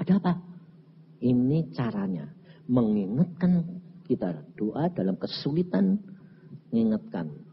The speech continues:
Roh Kudus ingatkan, "Loh Tuhan, kok kamu mengingatkan aku pada waktu ke surga?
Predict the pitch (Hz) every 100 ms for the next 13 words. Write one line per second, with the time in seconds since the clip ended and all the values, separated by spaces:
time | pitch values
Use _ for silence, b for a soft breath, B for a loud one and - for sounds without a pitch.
0 | - - - - - 92 101 - - 95
1 | - 117 170 - - - - - - -
2 | 175 240 - - - - - 131 - 170
3 | 262 233 - - - 165 - 185 196 208
4 | 185 180 175 170 151 147 285 170 139 104
5 | 240 - 180 147 170 180 - 117